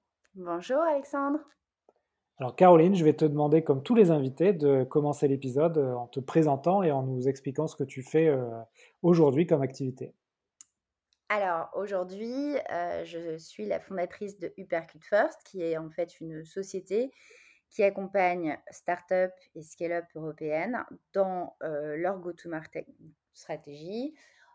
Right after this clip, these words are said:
Speaker 1: en travaillant en fait l'architecture du revenu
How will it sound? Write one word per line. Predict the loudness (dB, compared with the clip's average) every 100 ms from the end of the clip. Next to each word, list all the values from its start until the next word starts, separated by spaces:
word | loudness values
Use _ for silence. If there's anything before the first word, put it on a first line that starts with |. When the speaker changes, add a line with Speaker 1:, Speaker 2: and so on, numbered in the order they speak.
| _
Speaker 1:
en | -12 -12
travaillant | -8 -6 -4 -6 -6
en | -6 -8
fait | -6 -2 2 2 2 -10
l'architecture | -6 -2 -4 -6 -14 -14 -12 -14 -12
du | -10
revenu | -12 -12 -10 -6 -4